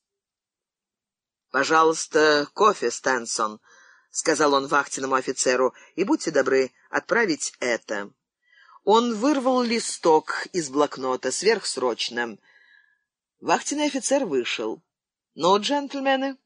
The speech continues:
приветствую вас на борту. Капитан Бонд, я рад, что представитель английских военно-морских сил посетил судно.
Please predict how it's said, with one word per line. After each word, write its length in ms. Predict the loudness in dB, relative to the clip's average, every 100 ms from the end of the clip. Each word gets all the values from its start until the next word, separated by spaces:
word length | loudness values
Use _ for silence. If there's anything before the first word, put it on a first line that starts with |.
| _ -8
приветствую 640 | -2 0 0 -2 -4 0
вас 240 | 0 -2
на 80 | -6
борту. 500 | -6 -6 -4 -6 -6 _ _ _
Капитан 520 | -4 -2 0 0 0
Бонд, 460 | -2 2 2 0 -8 -14 -20 _ _ _ _ _
я 640 | -4 0 4 4 2 -2
рад, 440 | 0 2 0 -6 -20 _ _ -14
что 240 | -6 -4
представитель 760 | -4 -6 0 0 0 0 -2 -4 -12 -4
английских 680 | -4 -2 -2 -2 -4 -4
военно-морских 640 | 0 0 -2 -6 -6 -8 -8
сил 400 | -8 -4 -4 -6 -14 -20 -4
посетил 520 | -4 -2 -4 -2 -2
судно. 640 | -2 -4 -4 -6 -2 -2